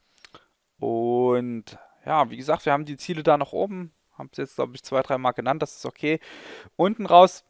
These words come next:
zum Schwung holen ist es, wie gesagt, ein bisschen schwieriger. Ähm, tatsächlich haben wir relativ tief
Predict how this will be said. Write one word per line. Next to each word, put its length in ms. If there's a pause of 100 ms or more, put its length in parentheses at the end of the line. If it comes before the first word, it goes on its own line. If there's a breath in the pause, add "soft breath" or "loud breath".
zum 160
Schwung 220
holen 160
ist 160
es, 200
wie 80
gesagt, 340
ein 120
bisschen 240
schwieriger. 500 (640 soft breath)
Ähm, 260
tatsächlich 600
haben 140
wir 180 (320)
relativ 760
tief 320